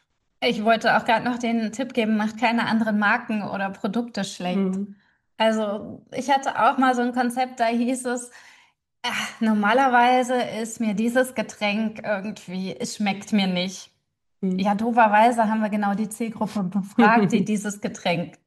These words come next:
Speaker 1: ab und zu zumindest trinkt.
Speaker 2: Mhm.
Speaker 1: Die wollten nicht lesen, dass ihnen das nicht
Speaker 2: Mhm.
Speaker 1: schmeckt. Also
Speaker 2: Ja.
Speaker 1: natürlich, vielleicht wollen die mal Abwechslung haben. Das ist ein ganz anderes Motiv, aber
Speaker 2: Ja.
Speaker 1: da muss man schon aufpassen, an,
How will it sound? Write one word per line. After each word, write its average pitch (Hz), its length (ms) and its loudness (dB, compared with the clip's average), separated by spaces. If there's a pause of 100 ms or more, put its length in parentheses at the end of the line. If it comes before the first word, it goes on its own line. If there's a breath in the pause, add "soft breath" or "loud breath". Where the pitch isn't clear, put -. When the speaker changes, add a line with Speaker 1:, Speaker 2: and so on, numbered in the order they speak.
Speaker 1:
ab 202 240 2
und 277 160 6
zu 220 180 -6
zumindest 196 600 -2
trinkt. 269 340 0
Speaker 2:
Mhm. 202 260 -2 (200)
Speaker 1:
Die 196 120 4
wollten 185 320 2
nicht 175 220 -4
lesen, 233 360 2
dass 175 180 -2
ihnen 170 140 -4
das 180 200 -6
nicht 180 200 -4
Speaker 2:
Mhm. 214 40 -2
Speaker 1:
schmeckt. 196 360 -2 (480)
Also 208 220 2
Speaker 2:
Ja. 214 160 -4
Speaker 1:
natürlich, 285 540 0 (240 loud breath)
vielleicht 214 340 2
wollen 202 220 6
die 202 80 4
mal 175 200 4
Abwechslung 214 760 -2
haben. 185 300 2
Das 185 140 -6
ist 233 140 -6
ein 254 60 2
ganz 240 240 6
anderes 247 380 4
Motiv, 294 440 -4
aber 208 220 4
Speaker 2:
Ja. 202 400 2
Speaker 1:
da 240 140 2
muss 277 200 2
man 285 160 0
schon 254 220 0
aufpassen, 226 600 0
an, 208 440 -6